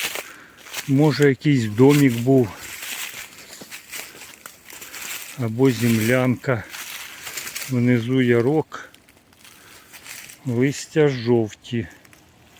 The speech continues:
Якесь дерево здорове. Включусь. Пройшов двадцять метрів.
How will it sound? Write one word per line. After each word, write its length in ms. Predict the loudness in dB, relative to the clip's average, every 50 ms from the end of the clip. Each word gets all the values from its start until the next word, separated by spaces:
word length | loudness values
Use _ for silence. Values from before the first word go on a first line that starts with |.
| -20 _ _ _ -20 _ _ _ _ _ -20 -20 -20 -20 -20 -20 -20 -20 -20 -20 -20 -20 -18 -18 -18 -18 -18 -18 -18 -18 -18 -20 -20 -20 -20 -20 -20 -20 -20 -20 -20 -20 -20 -20 -20 -20 -20 -20 -20 -20 -20 -20 -20 -20 -20 -20 -8 -4
Якесь 500 | 0 2 2 2 0 0 0 0 0 0
дерево 520 | 2 4 4 4 4 4 2 2 2 0
здорове. 560 | -2 -2 -2 -2 0 0 -2 -2 -4 -4 -6 -8 -12 -18 -20 -20 -20 -20 _ _ _ -20 -20 _ -20 -20 -20 -20 -20 -20 -20 -20 -20 -20 -20 -20 -20 -20 _ -20 -20
Включусь. 1000 | -20 -12 -6 -2 0 2 2 0 -2 -4 -2 -2 0 0 -2 -4 -8 -12 -14 -14 -16 -20 -20 -20 -20 -20 -20 -20 -20 -20 -20 -20 -20 -20 -20 _ -20 -20 -20 -20 -20 -20 -20 _ _ _ -20 _ -20 -20 -20 -20 -20 _ -20 -20 -20 -20 -20 -20 -20 _ -20 -20 _ _ _ _ _ _ _ _ _ -20 _ _ _ _ _ _ _ _ _ -10 -6
Пройшов 720 | -2 2 2 2 2 2 -2 -2 2 4 4 6 4 2 -2 -6 -8
двадцять 800 | -6 -4 -2 0 0 0 -2 -4 -8 -6 -6 -6 -6 -6 -2
метрів. 720 | 0 2 2 0 0 -4 -6 -6 -2 -2 -2 -4 -6 -10 -16